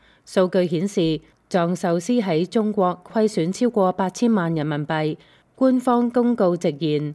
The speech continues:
將逐步結束大陸所有營運。而喺七月一號，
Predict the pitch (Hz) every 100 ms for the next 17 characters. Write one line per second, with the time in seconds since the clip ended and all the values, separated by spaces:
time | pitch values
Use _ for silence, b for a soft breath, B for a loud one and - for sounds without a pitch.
0 | b b - 277 277 233 175 175 165 196
1 | 185 - 226 - 170 160 160 - 156 202
2 | 185 175 170 156 156 151 151 - b b
3 | b b 170 160 160 185 233 196 175 208
4 | 185 175 147